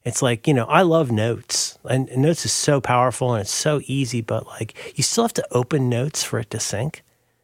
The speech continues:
which in twenty twenty-two feels so crazy.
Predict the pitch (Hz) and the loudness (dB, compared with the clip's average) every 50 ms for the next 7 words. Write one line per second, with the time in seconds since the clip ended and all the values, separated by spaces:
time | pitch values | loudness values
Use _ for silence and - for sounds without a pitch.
0 | _ - 151 156 - - - 156 156 170 170 - - - - 175 202 208 - 214 | _ 0 0 0 0 0 0 2 2 2 2 0 -2 0 2 2 2 2 0 0
1 | 202 156 - - - 175 - - - 120 104 104 - - - - - - - 131 | 0 0 0 0 0 0 0 0 -2 -2 -2 -2 -4 -8 -6 -6 -4 -2 -2 -2
2 | 113 - - 107 104 101 - - - 113 | -2 -2 -4 -6 -6 -6 -6 -8 -10 -12